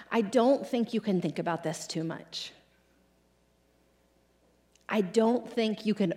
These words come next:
overthink God's love for you. I think it actually will transform your life,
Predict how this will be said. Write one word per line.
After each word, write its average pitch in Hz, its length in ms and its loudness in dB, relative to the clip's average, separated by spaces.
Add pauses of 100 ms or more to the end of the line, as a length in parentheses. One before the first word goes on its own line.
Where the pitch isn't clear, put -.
overthink 185 840 2 (560)
God's 160 320 -4
love 175 160 -4
for - 140 -10
you. - 260 -10 (760)
I 196 120 0
think 233 360 2
it 254 180 2
actually 214 560 0
will 185 200 2
transform 180 800 -4
your 180 160 0
life, - 500 -8